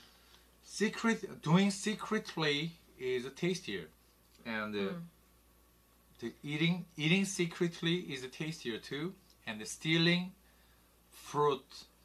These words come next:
Speaker 1: a stolen fruit is tastier. <laughs> Know what I'm saying?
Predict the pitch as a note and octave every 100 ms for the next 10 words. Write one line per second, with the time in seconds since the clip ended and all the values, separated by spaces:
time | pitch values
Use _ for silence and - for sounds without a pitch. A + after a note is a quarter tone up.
0 | - - - E3+ F3+ G3 G3+ G3 D#3 D#3
1 | D#3 C#3+ A#2+ A#2+ - D#3 - - F2+ D#2+
2 | _ _ _ - - _ _ - - A#3
3 | A3+ - - - - - - _ - -
4 | G2+ B2 D3+ D#3 D#3+ D#3+